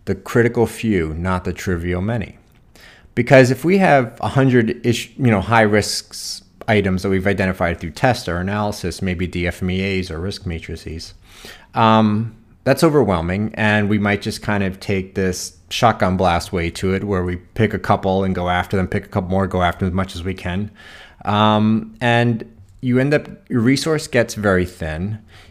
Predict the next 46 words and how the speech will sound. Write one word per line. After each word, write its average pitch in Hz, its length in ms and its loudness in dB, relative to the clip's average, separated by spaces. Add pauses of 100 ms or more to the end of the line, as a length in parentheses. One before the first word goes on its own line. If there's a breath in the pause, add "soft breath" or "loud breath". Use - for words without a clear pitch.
(280 loud breath)
The 113 100 0
progression 127 640 2
on 110 160 4
each 107 200 0
individual 107 580 0
issue 90 340 -2
is 87 180 -4
very 85 680 -6
slow, 85 640 -8 (440 loud breath)
and 156 100 6
it's 147 80 2
very 196 300 2
likely 143 420 4
you're 101 140 2
not, 107 340 0
you're 110 120 -2
gonna 113 180 2
have 127 180 2
a 117 60 4
lot 107 320 8
of 95 320 -4
partially 123 640 2
done 107 640 2
design 101 460 -2
improvements, 92 800 -4
you 107 100 -6
know, 95 100 -2
as 92 100 -2
you 92 80 -4
get 95 160 -4
towards 92 260 -6
the 92 80 -2
end 87 100 -4
of 85 60 -6
the 80 80 -8
program. 82 540 -4
Well, 104 100 -4
partially 127 460 2
done 104 260 2
doesn't 98 400 -2
really 92 340 -4
add 87 140 -6
a 85 40 -6
lot 82 180 -6
of 82 100 -10
benefit. 92 460 -8